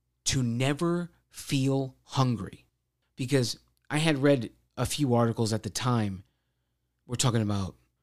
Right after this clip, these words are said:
probably August, somewhere between August and, and October twenty nineteen,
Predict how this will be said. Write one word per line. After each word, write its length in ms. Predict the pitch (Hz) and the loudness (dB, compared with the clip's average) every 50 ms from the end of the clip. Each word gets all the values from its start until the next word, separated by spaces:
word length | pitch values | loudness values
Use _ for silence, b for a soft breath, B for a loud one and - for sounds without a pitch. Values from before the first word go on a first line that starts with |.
| _ _ _ _ _ _ | _ _ _ _ _ _
probably 400 | - - 180 185 202 190 160 139 - - _ _ - | 0 2 2 4 4 4 4 2 0 -6 _ _ -8
August, 720 | - 127 135 139 131 123 135 135 127 - - - - - - _ _ _ _ | -2 2 2 2 4 2 2 2 2 2 0 -2 -4 -8 -10 _ _ _ _
somewhere 260 | - - 156 156 165 | -4 0 2 2 4
between 300 | 151 135 131 120 135 131 | 4 2 0 0 0 0
August 400 | - 120 123 123 120 127 120 - | 2 2 2 4 4 4 2 2
and, 220 | 127 117 110 101 - - | 2 0 -2 -4 -6 -6
and 160 | 117 120 120 | -4 0 0
October 640 | 113 110 - - - 123 117 113 104 95 92 - - _ _ _ _ _ _ | 0 0 -2 -2 0 2 2 2 2 0 -4 -8 -10 _ _ _ _ _ _
twenty 240 | - - 120 117 113 | -4 0 0 0 2
nineteen, 560 | 110 107 104 104 - - 127 113 101 87 - | 0 0 -2 -4 -2 -2 -2 -2 -2 -4 -8